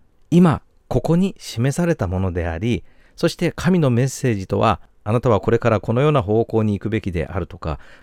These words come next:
こういうことを使命としてやるんだという、こういうボイスとして、言語として何か聞こえるという、そんなイメージもありますけど、そういうものではなく、本当の神の言葉、啓示というものは、ただ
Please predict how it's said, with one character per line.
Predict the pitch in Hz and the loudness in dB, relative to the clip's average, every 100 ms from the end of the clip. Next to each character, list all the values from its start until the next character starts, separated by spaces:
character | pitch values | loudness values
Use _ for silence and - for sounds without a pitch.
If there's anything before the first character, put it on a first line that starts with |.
| - | -6
こ | 120 139 | 2 4
う | |
い | 160 | 4
う | |
こ | 165 | 0
と | 156 | 0
を | 131 | 0
使 | - 127 | 0 -2
命 | 131 | -2
と | 104 | -4
し | - | -4
て | 98 | -2
や | 87 | 0
る | 117 | 0
ん | 85 | -2
だ | 76 | -4
と | 82 | -4
い | 98 | -2
う、 | 98 | -4
こ | - 139 | 0 2
う | 151 | 2
い | 151 | 2
う | 135 | -2
ボ | 104 143 | 2 4
イ | 151 | 4
ス | - | 0
と | 92 | -8
し | - | -8
て、 | 85 78 | -6 -6
言 | 92 127 139 | 0 2 2
語 | 107 | -2
と | 90 | -4
し | - | -4
て | 123 | -4
何 | 95 110 117 | -2 -2 -2
か | 87 | -6
聞 | - | -8
こ | 90 87 | -4 -2
え | |
る | 90 | -2
と | 82 | -4
い | 73 | -6
う、 | - - | -10 -18
そ | - 151 | -4 0
ん | |
な | 143 | 2
イ | |
メ | 143 | 2
ー | 127 | 0
ジ | 85 | 0
も | |
あ | 76 | -2
り | |
ま | 95 | -4
す | - | -4
け | 76 | -8
ど、 | 76 | -2
そ | 117 | 0
う | |
い | 120 | 2
う | |
も | 120 | 2
の | 107 | 0
で | 78 | -2
は | |
な | 67 67 | -6 -8
く、 | - - - - | -14 -20 -20 -20
本 | - - 208 220 | -6 0 2 0
当 | - 208 | 0 0
の | 202 151 - - | 2 0 -4 -6
神 | 135 131 101 | -2 0 0
の | 73 | -4
言 | - - 78 | -8 -6 -4
葉、 | 71 - - - | -4 -6 -16 -20
啓 | - 80 95 92 | -10 -4 -4 -2
示 | 98 | -4
と | 98 | -2
い | 98 | -2
う | 92 | -2
も | 80 | -2
の | 73 | -4
は、 | 76 78 - - _ _ - - - | -2 -4 -6 -20 _ _ -20 -12 0
た | 202 | 2
だ | 180 143 | 2 0